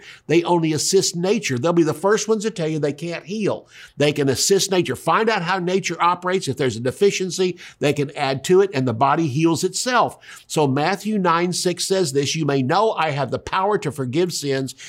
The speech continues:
He said to the man that was paralyzed, "Take up your bed and walk." Healing is the outward proof that Jesus can forgive sins. The two are tied together. Man would have never got sick had he not committed sin in the garden. The two are united together.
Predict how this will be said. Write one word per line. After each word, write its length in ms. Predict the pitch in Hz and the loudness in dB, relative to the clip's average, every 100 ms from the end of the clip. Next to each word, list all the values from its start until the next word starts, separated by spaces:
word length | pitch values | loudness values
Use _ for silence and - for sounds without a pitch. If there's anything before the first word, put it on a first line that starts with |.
| - | -14
He 160 | - - | 0 2
said 320 | - 180 185 | 4 2 2
to 60 | 143 | 0
the 120 | 131 | -2
man 240 | 127 156 160 | 0 0 0
that 100 | 139 | -2
was 120 | - | -6
paralyzed, 640 | - 180 170 165 165 - | -2 2 4 2 0 -4
"Take 260 | 196 220 190 | 0 0 0
up 180 | 139 - | -4 -2
your 120 | 120 | -4
bed 280 | 131 139 139 | 0 0 0
and 140 | 127 | 0
walk." 300 | 123 123 117 - - - - | 2 2 0 -10 -20 -20 -14
Healing 560 | - 254 269 262 262 247 | 0 4 4 4 2 2
is 260 | 180 151 | 0 2
the 240 | 151 160 - | 2 0 0
outward 640 | 190 220 190 214 208 208 | 2 2 2 2 2 0
proof 540 | - 370 339 180 - - | 0 2 2 0 -4 -4
that 180 | 143 123 | -2 0
Jesus 480 | 151 196 185 208 - | 0 0 0 -2 0
can 200 | 156 147 | -2 -2
forgive 460 | 147 135 135 135 | -2 -2 2 2
sins. 460 | - 180 185 185 131 | 2 2 2 0 -2
The 100 | 127 | -4
two 320 | - 190 196 | 0 0 0
are 160 | 139 135 | 0 -4
tied 400 | 127 151 151 131 | -2 -2 -2 -4
together. 480 | 131 143 143 127 - - - | 0 0 0 -2 -6 -16 -6
Man 360 | 139 190 196 | 0 2 2
would 100 | 170 | 2
have 160 | 143 120 | 0 0
never 380 | 139 240 254 202 | 0 2 2 2
got 260 | 165 139 | 2 0
sick 280 | - 156 131 | -2 -2 -2
had 140 | 139 131 | -2 -2
he 100 | 127 | 0
not 280 | 135 139 | -2 -2
committed 380 | - 143 131 127 | -4 -2 -2 -2
sin 320 | - 175 190 | -2 2 2
in 80 | 185 | 2
the 80 | 180 | 2
garden. 360 | 135 127 123 123 - - | 2 2 0 -8 -12 -14
The 120 | - 113 | -6 -4
two 240 | - 220 | 0 4
are 60 | 202 | 4
united 440 | 160 151 156 135 | 4 2 0 0
together. 400 | 123 131 135 135 | 0 0 2 0